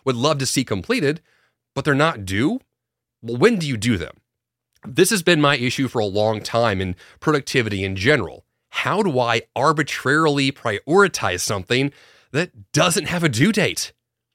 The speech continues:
For a lot of people, these things just never happen, or they just happen at the very last second when things are actually falling apart, and they should have been done way before then, right? I want to prevent chaos. <laughs> I want to make sure I have systems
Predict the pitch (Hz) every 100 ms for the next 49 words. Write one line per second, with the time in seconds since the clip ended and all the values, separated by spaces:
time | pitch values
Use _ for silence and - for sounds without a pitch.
0 | _ _ _ 170 151 147 220 226 147 185
1 | 170 113 156 214 - 135 107 - 113 -
2 | 95 107 117 143 101 - 156 185 104 92
3 | - - 135 151 120 160 - 165 147 139
4 | 120 107 101 143 165 160 143 135 - -
5 | 151 147 131 - _ _ 110 120 - 147
6 | 139 123 123 135 123 110 - 123 98 -
7 | - 165 160 - _ _ - 131 135 -
8 | 147 123 131 107 113 110 110 143 151 170
9 | 165 151 139 113 - 131 110 78 69 _
10 | _ _ _ _ _ - 131 - 143 170
11 | 190 - 139 - - 143 113 123 127 -
12 | - 117 101 69 - - - 196 151 180
13 | 135 - 160 123 120 120 107 170 160 131
14 | 113 110